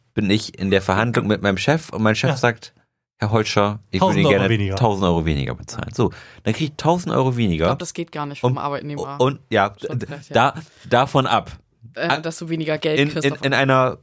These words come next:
Speaker 1: Utopie kö-,
Speaker 2: Mhm.
Speaker 1: könnte das funktionieren. Dann würde ich weniger Steuern bezahlen, was dazu führen würde, dass sich irgendwann dieses ganze System nicht mehr trägt. Ich, ich kann, ich
Speaker 3: Ja,
Speaker 1: kann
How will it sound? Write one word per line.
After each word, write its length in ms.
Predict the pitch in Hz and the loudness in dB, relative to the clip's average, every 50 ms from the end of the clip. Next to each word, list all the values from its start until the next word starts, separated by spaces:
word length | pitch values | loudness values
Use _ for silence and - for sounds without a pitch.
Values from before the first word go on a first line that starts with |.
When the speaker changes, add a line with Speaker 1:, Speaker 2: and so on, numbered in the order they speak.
| _ - | _ -8
Speaker 1:
Utopie 480 | 156 135 143 131 127 - 160 175 175 - 220 _ _ _ | -6 -4 -4 -4 -2 0 0 0 -2 -2 -8 _ _ _
kö-, 140 | - 135 139 | -10 -10 -2
Speaker 2:
Mhm. 60 | 143 | 0
Speaker 1:
könnte 180 | 131 143 151 | 0 0 2
das 140 | 135 135 127 | 0 0 0
funktionieren. 480 | - 131 135 131 - - 123 104 80 - - - - _ | 0 -8 -8 -8 -8 -6 -4 -4 -4 -4 -8 -16 -4 _
Dann 240 | 117 117 117 113 107 | 0 2 2 0 2
würde 240 | 127 185 208 175 | 2 2 4 4
ich 220 | 123 110 120 110 110 | 2 0 0 0 0
weniger 320 | 131 139 135 131 135 131 | 0 0 2 2 2 0
Steuern 360 | 127 - - 165 151 113 92 | 2 2 4 4 4 4 4
bezahlen, 540 | 87 87 87 - - 95 82 85 95 131 131 - _ _ _ _ _ _ _ _ _ _ _ _ _ _ | 2 0 -2 -2 -2 0 0 0 0 -2 -4 -10 _ _ _ _ _ _ _ _ _ _ _ _ _ _
was 160 | 127 143 147 | 0 2 2
dazu 220 | 160 151 156 151 | -2 0 0 -2
führen 260 | 131 - 196 202 165 | 2 4 2 2 4
würde, 120 | 120 110 98 | 2 2 2
dass 160 | 107 107 104 | 2 2 2
sich 200 | 123 123 127 - | 0 -2 2 2
irgendwann 320 | 143 165 180 180 185 165 | 2 4 4 2 0 2
dieses 240 | 139 127 113 113 110 - | 0 0 -2 -2 -2 0
ganze 400 | 131 127 135 131 - 175 156 156 - _ _ _ _ _ _ _ _ _ _ _ _ _ _ _ _ _ - - _ 123 | 0 0 0 -2 -4 -4 -6 -6 -14 _ _ _ _ _ _ _ _ _ _ _ _ _ _ _ _ _ -20 -18 _ -6
System 480 | 120 147 156 151 - 175 147 110 104 | -4 -4 -4 0 2 2 2 2 2
nicht 220 | 117 143 139 - 135 | 0 0 0 0 0
mehr 140 | 135 - | 0 0
trägt. 460 | - - - 190 135 - - - - _ _ _ _ _ _ _ _ _ _ _ - - - - _ _ _ _ _ _ _ _ _ _ _ _ _ _ | 0 2 0 0 0 0 -4 -14 -20 _ _ _ _ _ _ _ _ _ _ _ -20 -20 -20 -20 _ _ _ _ _ _ _ _ _ _ _ _ _ _
Ich, 180 | - 139 143 135 | -6 -6 -4 0
ich 160 | - 151 151 - | -2 -2 0 2
kann, 240 | - 220 220 190 - - - - | -2 0 0 0 -4 -8 -10 -4
ich 100 | - - | -4 0
Speaker 3:
Ja, 140 | - 233 | 2 4
Speaker 1:
kann 20 | 240 | 4